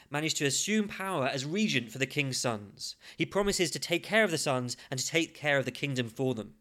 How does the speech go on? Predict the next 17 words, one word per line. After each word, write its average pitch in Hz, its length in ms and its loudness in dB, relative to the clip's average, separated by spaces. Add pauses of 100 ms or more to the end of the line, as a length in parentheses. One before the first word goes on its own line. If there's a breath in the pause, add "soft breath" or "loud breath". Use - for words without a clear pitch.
(380 loud breath)
But 156 100 0
he 185 60 4
doesn't 202 240 0
take 170 300 0
very 135 260 2
good 220 360 -2
care, 104 480 -10 (360 loud breath)
because 143 380 2 (160 loud breath)
pretty 226 240 2
soon 139 440 2 (160 loud breath)
the - 80 0
barber 160 320 2
has 131 140 -2
pushed - 320 -2
aside 151 300 0
the 127 60 -4
sons 107 440 -4